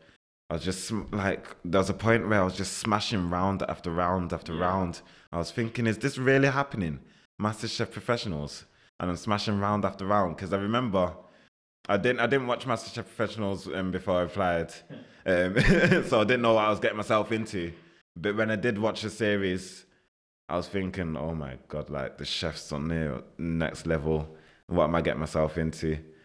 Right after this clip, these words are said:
Speaker 1: And then for me to be, like, one of the top round after round after round, like, like, I just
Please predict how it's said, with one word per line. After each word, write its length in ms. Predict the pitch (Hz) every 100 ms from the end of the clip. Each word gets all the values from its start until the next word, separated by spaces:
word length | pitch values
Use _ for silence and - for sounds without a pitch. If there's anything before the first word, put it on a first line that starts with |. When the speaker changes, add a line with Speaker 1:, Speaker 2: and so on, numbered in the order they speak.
| _ _ -
Speaker 1:
And 240 | 85 85
then 220 | 87 85
for 140 | - 92
me 220 | 95 95
to 140 | 95 98
be, 440 | 92 90 90 -
like, 240 | 85 82 82
one 160 | 90
of 80 | 90
the 80 | 82
top 400 | - 98 - - - _ _ _ -
round 300 | 85 87 85
after 200 | 82 -
round 280 | 85 87 85
after 200 | 80 -
round, 480 | 82 85 85 80 - -
like, 560 | 65 73 69 - - - _ _ _ - -
like, 240 | 67 69
I 60 | 71
just 520 | - 78 - - -